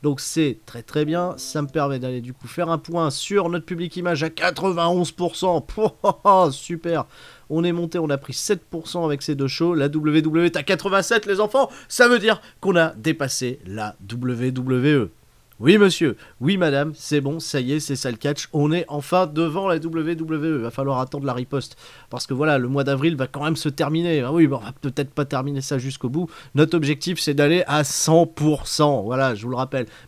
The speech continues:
mais on a doublé la W W E, ça y est, on est en tête. Euh, Raw a fait un, un six quatre-vingt-dix-sept de, de ratings, euh, ils ont viré David Starr. <laughs> David Starr, viré.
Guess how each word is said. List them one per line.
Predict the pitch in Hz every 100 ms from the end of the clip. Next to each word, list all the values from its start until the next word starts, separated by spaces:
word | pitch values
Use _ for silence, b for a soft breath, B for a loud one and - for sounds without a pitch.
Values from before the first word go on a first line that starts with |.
| 139
mais |
on | 143
a | 151
doublé | 143 160 160
la | 135
W | 139 139 135
W | 139 147
E, |
ça | 139 151
y | 147
est, | 156
on | 143
est | 143
en | 139
tête. | 160 139 - B B B -
Euh, | 131 131
Raw | 123 160 190
a | 160
fait | - 165
un, | 131
un | 175 175 135
six | 127 208 -
quatre-vingt-dix-sept | 180 170 170 165 151 160 - 196 131
de, | 135 151 147
de | 139
ratings, | 143 208 - 185 151 110 117
euh, | 120 120 120 120 120
ils | 151 147 139 160
ont | 143
viré | 139 240 220 202
David | 202 185 -
Starr. | 160 110 - - _ _
<laughs> | - 247 - 226 190 185 170
David | 147 160 151
Starr, | - 113 110
viré. | 156 165 117